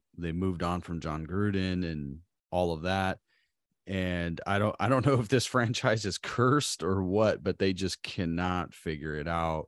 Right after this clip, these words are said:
And it looks like it's gonna be another wasted season. Um, mathematically to, to make the playoffs, they're not eliminated, but you get, you would have to go on an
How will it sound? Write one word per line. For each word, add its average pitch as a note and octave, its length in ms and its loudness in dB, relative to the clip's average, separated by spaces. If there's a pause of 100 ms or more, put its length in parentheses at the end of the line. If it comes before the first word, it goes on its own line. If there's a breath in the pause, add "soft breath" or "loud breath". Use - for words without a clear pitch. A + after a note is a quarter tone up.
And D#2+ 360 -6 (920)
it G2 40 -2
looks A#2 160 4
like A#2 140 4
it's G#2 120 -4
gonna G#2 120 2
be G2 80 2
another F2 260 0
wasted D2+ 400 -6
season. D#2 540 -6 (220)
Um, D#2 460 -6 (100)
mathematically G2 840 2
to, E2+ 380 -2 (1400)
to G#2 180 6
make B2 280 6
the A#2+ 100 2
playoffs, A#2+ 520 4
they're G2+ 140 0
not G#2+ 180 4
eliminated, A#2 640 2
but G2 200 -4
you A2+ 60 -6
get, A#2 160 0
you C3 180 4
would C#3 100 6
have A#2+ 180 2
to A2+ 100 -2
go G#2+ 300 2
on G2 200 0
an F2 200 -2